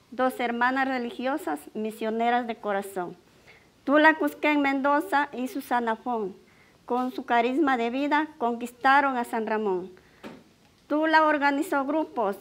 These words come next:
para poder educar, cómo vivir en familia y ser útiles en la sociedad. Tula Cusquén Mendoza formó una orga-, organización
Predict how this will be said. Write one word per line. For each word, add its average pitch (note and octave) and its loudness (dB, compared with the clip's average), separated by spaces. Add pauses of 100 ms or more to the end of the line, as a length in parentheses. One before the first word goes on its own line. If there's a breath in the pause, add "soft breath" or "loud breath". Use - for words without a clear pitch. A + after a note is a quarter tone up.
(140)
para C4+ 4
poder B3+ 0
educar, B3 0 (280)
cómo C#4 2
vivir C4+ 0
en C#4 -2
familia D4+ 0 (280)
y C4 -6
ser B3+ -2
útiles D4 -2
en B3 -4
la B3 0
sociedad. A3+ -4 (680 soft breath)
Tula E4+ 6
Cusquén D4+ 2
Mendoza C#4+ 2 (120)
formó C4 4
una D4+ 4
orga-, C4 0
organización B3+ 0